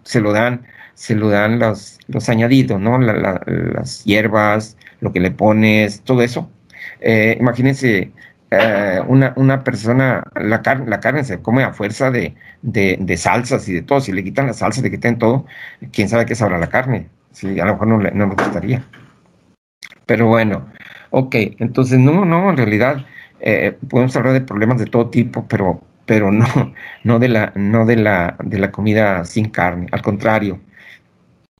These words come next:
este, pues nos ha dado un estilo de vida, pues, más saludable. Eh, voy a hablar de algo escatológico, pero, pero es cierto. Eh, quiero que sepan que incluso las heces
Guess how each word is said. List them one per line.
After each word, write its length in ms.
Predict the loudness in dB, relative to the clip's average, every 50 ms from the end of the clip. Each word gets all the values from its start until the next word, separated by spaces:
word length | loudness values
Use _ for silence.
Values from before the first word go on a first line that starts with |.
| -14 -6
este, 1700 | -2 0 0 0 0 -2 -4 -8 -10 -14 -16 -20 _ _ _ _ _ -2 0 2 4 4 4 4 4 4 4 2 2 2 0 0 -2 -4 -6 -10 -18 _ _ -14 -14 -4
pues 140 | 0 2 2
nos 160 | 2 2 2
ha 80 | 2 2
dado 180 | 4 4 4 2
un 80 | 2
estilo 300 | 0 -2 -4 -2 0 0
de 60 | 2
vida, 560 | 2 2 2 2 2 2 0 0 -4 -6 -8 -12 _ _
pues, 120 | -8 -4 -4
más 140 | -2 -2 -2
saludable. 520 | -2 -2 0 0 -2 -2 -2 -6 -8 -10 -12 _ _ _ _ _ _ _ _ _ -20 -20 -20 -20 -6 -2
Eh, 360 | -2 -2 0 -2 -2 -4 -2
voy 240 | 0 2 2 4 4
a 100 | 2 2
hablar 220 | 2 0 0 0
de 80 | 0 0
algo 160 | 0 0 -2
escatológico, 840 | -4 -4 -4 -6 -4 -2 0 2 2 2 0 -4 -8 -10 -14 -16 -18 _ _ _ -20 -20 -20 -20 _ _ _ _ _
pero, 520 | -2 0 0 2 2 2 2 0 -2 -4 -4 -2
pero 180 | -2 0 0
es 80 | -2 0
cierto. 520 | 2 0 0 0 0 -4 -6 -6 -6 -6 -10 _ _ _ _ _ _ _ _ _ _ _ _ _ _ _ _ _ _ _ _ _ _ -20 -10 -6
Eh, 380 | -2 0 2 2 2 0 -2 0
quiero 180 | 0 0 0 0
que 100 | 0 0
sepan 300 | 0 0 0 0 0 0
que 140 | 0 -2 -4
incluso 440 | -4 -2 0 0 0 2 2 2
las 300 | 2 2 0 -2 -4 -6 _
heces 500 | -2 0 0 0 -2 -2 -2 -2 -6 -12